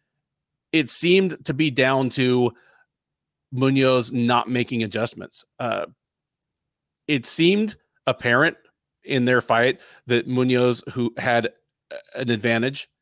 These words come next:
with his offensive wrestling against Pena's defensive wrestling, Pena is a very underrated offensive wrestler, but as a six-foot-three lightweight who's mostly legs, defensive wrestling was always going to be a liability, but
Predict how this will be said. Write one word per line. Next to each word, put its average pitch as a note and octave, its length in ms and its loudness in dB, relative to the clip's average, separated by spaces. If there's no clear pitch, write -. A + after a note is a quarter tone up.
with A#2 160 -2
his A2 200 0
offensive A#2 500 0
wrestling A2+ 540 0
against G#2+ 520 -2
Pena's A2 360 -2
defensive A#2+ 480 0
wrestling, C#3 440 2
Pena C3 400 2
is B2+ 180 -2
a A#2 60 0
very A#2+ 300 2
underrated A2+ 440 0
offensive G#2+ 440 -2
wrestler, A2 320 0
but G#2+ 240 -2
as A#2 180 0
a A2 100 -2
six-foot-three A#2 1040 -2
lightweight A2+ 460 0
who's G#2+ 320 -2
mostly A#2 380 0
legs, A2 440 -2
defensive A#2+ 440 0
wrestling A#2+ 300 0
was A2 140 -4
always A#2 340 0
going A2+ 220 -4
to A2 60 -2
be G#2+ 320 -2
a G#2+ 180 -2
liability, G#2+ 680 0
but B2 220 -2